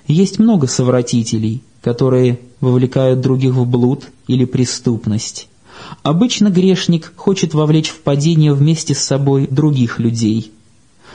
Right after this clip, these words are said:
Многие чувствуют себя лучше – когда они не одиноки в своём грехе. Силы тьмы находят союзника в нашей собственной плоти.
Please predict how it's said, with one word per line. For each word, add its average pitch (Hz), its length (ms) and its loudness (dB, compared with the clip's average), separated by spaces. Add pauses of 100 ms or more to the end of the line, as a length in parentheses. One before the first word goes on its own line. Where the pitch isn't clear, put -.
(120)
Многие 151 460 4
чувствуют 143 600 0
себя 135 320 0
лучше – - 540 -2 (280)
когда 175 320 0
они 170 180 4
не 151 140 6
одиноки 127 720 2 (120)
в - 60 -20
своём 113 440 2
грехе. 117 540 -4 (680)
Силы 165 380 2
тьмы 185 400 2 (240)
находят 156 500 0
союзника 160 680 2
в 143 60 2
нашей 139 280 0
собственной 131 680 -2
плоти. 127 600 -2